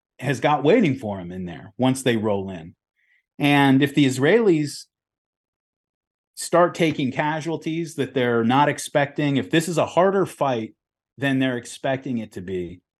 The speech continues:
and I think after something like this, where, you know, this is looked at, I think, by most Israelis, by somebody like Netanyahu,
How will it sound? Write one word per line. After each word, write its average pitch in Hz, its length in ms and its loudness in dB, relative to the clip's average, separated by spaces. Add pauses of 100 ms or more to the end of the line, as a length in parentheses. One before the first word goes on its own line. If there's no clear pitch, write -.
(540)
and 143 80 4
I 147 80 2
think 185 240 2
after 165 260 2
something 190 380 0
like 147 260 -2
this, 117 460 -4
where, 120 480 0 (280)
you 131 120 0
know, 127 80 0
this 202 180 2
is 151 140 -6
looked 156 240 0
at, 135 220 0 (220)
I 139 80 -4
think, 135 240 -4
by 131 140 2
most 135 280 2
Israelis, 123 540 0
by 117 120 -6
somebody 139 300 -4
like 127 200 -2
Netanyahu, 113 840 -4